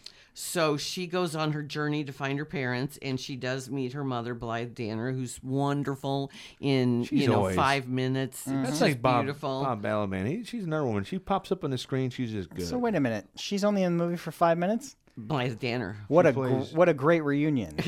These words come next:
Speaker 1: <laughs>
Speaker 2: Mary Odell.
Speaker 1: Well, maybe ten.
Speaker 3: Mm-hmm.
Speaker 1: Maybe ten. But
Speaker 2: Miranda,
Speaker 1: it's, it's complicated, you
Speaker 2: Miranda
Speaker 1: know, because
Speaker 2: Otto.
Speaker 1: the mom,
Speaker 3: Mm.
Speaker 1: you know, obviously put her up for adoption. And the orphanage is called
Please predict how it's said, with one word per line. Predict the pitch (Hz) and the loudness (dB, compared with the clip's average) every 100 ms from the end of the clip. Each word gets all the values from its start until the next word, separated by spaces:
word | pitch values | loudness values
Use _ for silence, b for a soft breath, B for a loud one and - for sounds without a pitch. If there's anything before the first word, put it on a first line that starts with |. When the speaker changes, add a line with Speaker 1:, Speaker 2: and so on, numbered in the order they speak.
| 196 247 | 4 4
Speaker 1:
<laughs> | - 202 202 196 | 4 2 2 4
Speaker 2:
Mary | 123 139 143 | 6 6 6
Odell. | 143 139 147 175 156 143 B B B 190 | 4 4 4 4 2 0 B B B 2
Speaker 1:
Well, | 214 | 6
maybe | 214 190 170 | 6 4 -2
ten. | 139 110 98 117 160 | -4 -4 -4 -6 -6
Speaker 3:
Mm-hmm. | 175 180 190 | -6 -6 -2
Speaker 1:
Maybe | 156 156 131 | 0 0 -2
ten. | - 113 101 101 | -6 -8 -6 -4
But | 107 | -4
Speaker 2:
Miranda, | 131 147 143 | -2 -2 -2
Speaker 1:
it's, | - | -2
it's | 190 190 | -4 -2
complicated, | - 202 214 165 - 120 107 85 - - | 2 4 4 0 -4 -4 -4 -8 -14 -12
you | 117 113 | -6 -4
Speaker 2:
Miranda | 113 - 127 | -4 -4 -4
Speaker 1:
know, | 107 | -6
because | 131 123 113 | -4 -4 -6
Speaker 2:
Otto. | - - B B - | -10 -18 B B -4
Speaker 1:
the | 156 | 0
mom, | 143 139 135 151 151 151 - - | 2 2 2 2 0 -2 -10 -14
Speaker 3:
Mm. | 120 - | -14 -10
Speaker 1:
you | 147 147 | -4 -2
know, | 120 110 123 | -2 -2 -4
obviously | - 107 113 120 113 - - 107 107 117 | -6 -6 -6 -6 -8 -10 -12 -10 -10 -12
put | - 143 123 | -12 -10 -6
her | 110 | -6
up | 107 | -8
for | - 117 | -10 -8
adoption. | 110 107 127 - 117 B B 170 147 | -4 -4 -4 -6 -6 B B -8 0
And | 147 139 139 B - | 2 2 -2 B -12
the | 151 123 135 | 0 2 4
orphanage | 156 202 - 139 123 120 - | 4 4 4 0 2 0 -2
is | 139 123 | -2 -2
called | - - 123 123 120 | -8 -4 0 0 -2